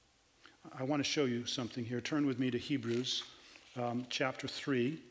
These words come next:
This is just, I'm not trying to argue a case here, I'm just illustrating this. Chapter three, verse seven.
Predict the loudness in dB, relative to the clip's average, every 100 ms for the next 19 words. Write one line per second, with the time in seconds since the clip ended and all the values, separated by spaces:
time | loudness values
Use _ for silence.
0 | -20 -20 -8 -2 0 2 0 0 -2 2
1 | 4 4 4 4 4 6 6 6 4 4
2 | 2 2 2 2 2 2 0 2 4 4
3 | 2 0 0 0 0 0 0 -2 -8 -16
4 | -16 -16 -20 -20 -20 -20 -20 -20 -12 0
5 | 2 2 -2 0 4 4 4 2 2 2
6 | 4 4 2